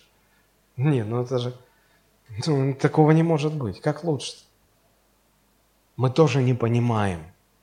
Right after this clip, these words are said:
И Христос пытается объяснить. И вот Он здесь говорит о двух направлениях, а, работы Святого Духа, для которой Он и придет на землю.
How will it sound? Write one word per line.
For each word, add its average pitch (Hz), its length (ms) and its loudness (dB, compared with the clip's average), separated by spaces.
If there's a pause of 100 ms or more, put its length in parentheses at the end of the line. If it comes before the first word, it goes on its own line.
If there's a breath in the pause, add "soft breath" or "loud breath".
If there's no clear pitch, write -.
(840)
И 131 60 -2
Христос 147 500 4
пытается 143 680 2
объяснить. 123 840 -2 (300 loud breath)
И 151 60 -2
вот 139 180 -4
Он 143 160 2
здесь 147 340 4
говорит 143 340 4
о 135 60 6
двух 139 340 6
направлениях, 143 960 4 (640 loud breath)
а, 117 800 2 (640)
работы 147 640 8
Святого 143 480 0
Духа, 160 360 0
для 139 200 2
которой 165 460 4
Он 165 260 4
и 156 40 6
придет 147 760 6
на 117 120 -6
землю. 110 520 0